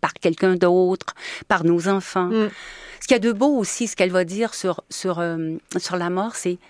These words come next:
Speaker 1: quand on pense à sa propre mort, bon, évidemment, il y a quelque chose d'angoissant, mais elle dit, « Il faut penser à ceux qui restent, à la douleur de ceux qui restent, aux vivants,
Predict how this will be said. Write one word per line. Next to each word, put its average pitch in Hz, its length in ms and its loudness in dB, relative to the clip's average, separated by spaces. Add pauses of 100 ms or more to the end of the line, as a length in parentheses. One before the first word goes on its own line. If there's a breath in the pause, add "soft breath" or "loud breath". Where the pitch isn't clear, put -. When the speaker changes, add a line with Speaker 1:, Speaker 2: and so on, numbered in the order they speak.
(540 soft breath)
Speaker 1:
quand 185 200 0
on 175 140 4
pense - 500 0
à 175 60 -2
sa - 160 -2
propre - 400 -2
mort, 208 400 4
bon, 175 200 4
évidemment, 147 360 2
il 160 120 0
y 135 40 -4
a 131 40 -6
quelque - 240 -8
chose 143 300 0
d'angoissant, 147 640 0 (960)
mais 165 100 6
elle 165 120 4
dit, « 175 100 -2
Il 202 40 -4
faut 180 160 -2
penser 165 400 0
à 165 40 -2
ceux - 200 -10
qui - 160 -16
restent, - 580 -12 (680 loud breath)
à 170 60 0
la 170 120 4
douleur 185 540 0
de 131 80 -4
ceux - 200 -10
qui - 200 -14 (160)
restent, - 480 -14 (460 soft breath)
aux 175 60 4
vivants, 160 400 4